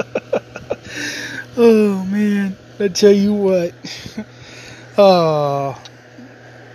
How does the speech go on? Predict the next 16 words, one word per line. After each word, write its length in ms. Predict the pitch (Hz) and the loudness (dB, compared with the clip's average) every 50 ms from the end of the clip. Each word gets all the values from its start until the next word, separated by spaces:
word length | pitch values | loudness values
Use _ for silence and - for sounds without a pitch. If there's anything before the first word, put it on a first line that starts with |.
| - - - - - - - - - - - - - - - - | -20 -20 -20 -20 -20 -20 -20 -20 -20 -20 -20 -20 -20 -20 -6 0
That's 300 | 196 214 190 170 - - | 2 4 4 4 4 0
what 80 | 180 160 | -2 -2
I'm 80 | 160 160 | -2 -2
gonna 160 | 160 156 143 | -2 -4 -4
start 280 | - - 170 160 147 | -4 -2 -4 -4 -4
calling 300 | - - 156 156 156 147 | -4 -4 -4 -2 -2 -4
her, 120 | 143 147 135 | -4 -6 -8
his 300 | - - 147 143 139 - | -8 -10 -10 -8 -6 -4
owner. 300 | 160 151 151 147 143 131 - - - - - - - - - - - - - - - - - - - - - - | -4 -4 -4 -4 -6 -8 -12 -18 -20 -20 -20 -20 -20 -20 -20 -20 -20 -20 -20 -20 -20 -20 -20 -20 -20 -20 -18 -18
<laughs> 1000 | - - - - - - - - - - - - - - - - - - - | -18 -18 -16 -20 -20 -20 -20 -20 -20 -20 -20 -20 -20 -20 -20 -20 -20 -20 -4
His, 200 | - 165 151 135 143 143 - - - - - - | 0 0 0 0 -2 -4 -8 -10 -18 -20 -20 -12
his 260 | - - 165 147 139 | -8 -6 -6 -4 -4
master. 460 | 143 135 139 143 143 - - 139 123 - - - - - - - - - - - - - - - - - - - - - - - - - - - - - - - - - - - - - - - - - - - - - - - - - - - - - - - - - - - - - - - - - - - - - - | -4 -4 -4 -2 -4 -4 -6 -6 -10 -12 -16 -20 -20 -20 -20 -20 -20 -20 -20 -20 -20 -20 -20 -20 -20 -20 -20 -20 -20 -20 -20 -20 -20 -20 -20 -20 -20 -20 -20 -20 -20 -20 -20 -20 -20 -20 -20 -20 -20 -20 -20 -20 -20 -20 -20 -20 -20 -20 -20 -20 -20 -20 -20 -20 -20 -20 -20 -20 -20 -18 -18 -16 -16 -18 -20 -20 -20 -8 -2
Um, 520 | 175 165 160 156 156 156 156 151 151 131 - - - - - - - - - - - - - - - - - - - - - - - - - - - - - - - - - - - - - - - - - - - - - - - - - - - | 2 4 4 4 4 4 2 0 -2 -8 -12 -16 -20 -20 -20 -20 -20 -20 -20 -20 -20 -20 -20 -20 -20 -20 -20 -20 -20 -20 -20 -20 -20 -20 -20 -20 -20 -20 -20 -20 -20 -20 -20 -20 -20 -20 -20 -20 -20 -20 -20 -20 -18 -18 -20 -20 -20 -20 -20 -16 -6
oh, 260 | 175 170 160 156 156 | 0 2 4 4 4
man. 420 | 143 143 147 147 147 151 139 135 | 2 0 -4 -4 -4 -4 -6 -8